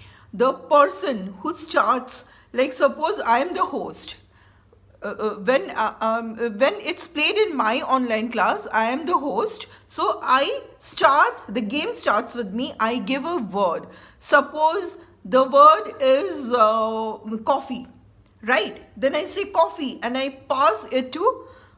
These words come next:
other student. And the other student has to say something related to coffee.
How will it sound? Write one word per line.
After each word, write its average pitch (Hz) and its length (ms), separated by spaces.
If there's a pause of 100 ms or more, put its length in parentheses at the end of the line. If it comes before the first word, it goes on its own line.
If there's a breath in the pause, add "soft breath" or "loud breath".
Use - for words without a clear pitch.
(140)
other 262 320
student. 185 580 (300 loud breath)
And 403 320
the 392 180
other 247 300
student 294 500 (280)
has 415 340
to 381 120
say 330 220
something 311 480
related 269 640
to 320 60
coffee. 254 540